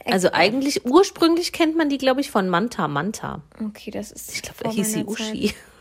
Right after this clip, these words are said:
Speaker 1: Das ist auch vor meiner
Speaker 2: Ischu.
Speaker 1: Zeit.
Speaker 2: Ischu.
Speaker 1: Ich mein, die hieß Uschi in dem <laughs> Film. Ich weiß es nicht.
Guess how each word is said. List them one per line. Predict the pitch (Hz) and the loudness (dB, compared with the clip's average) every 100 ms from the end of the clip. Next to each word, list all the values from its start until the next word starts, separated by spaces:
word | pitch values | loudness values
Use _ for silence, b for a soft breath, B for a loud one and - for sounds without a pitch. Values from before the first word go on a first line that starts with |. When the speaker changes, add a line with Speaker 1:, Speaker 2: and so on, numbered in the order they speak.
| b b b b b b b b _ - - | b b b b b b b b _ -20 -18
Speaker 1:
Das | - | 0
ist | 180 | 2
auch | 196 | 2
vor | - 190 | 4 4
meiner | 175 165 185 156 | 6 6 6 2
Speaker 2:
Ischu. | 165 | 2
Speaker 1:
Zeit. | 143 139 - | 2 2 2
Speaker 2:
Ischu. | 349 440 - 330 339 359 370 | 4 4 2 0 2 4 6
Speaker 1:
Ich | 359 | 8
mein, | - 147 160 | 8 6 4
die | 185 | 2
hieß | 233 277 277 - | 4 2 2 -2
Uschi | 277 - 190 170 | -2 0 0 0
in | 160 | 4
dem | 170 151 | 4 4
<laughs> | 151 - | -4 -4
Film. | 160 151 143 | -4 -2 -4
Ich | 160 160 | -8 -4
weiß | 156 139 | -4 -4
es | - - | -8 -14
nicht. | 160 - | -16 -18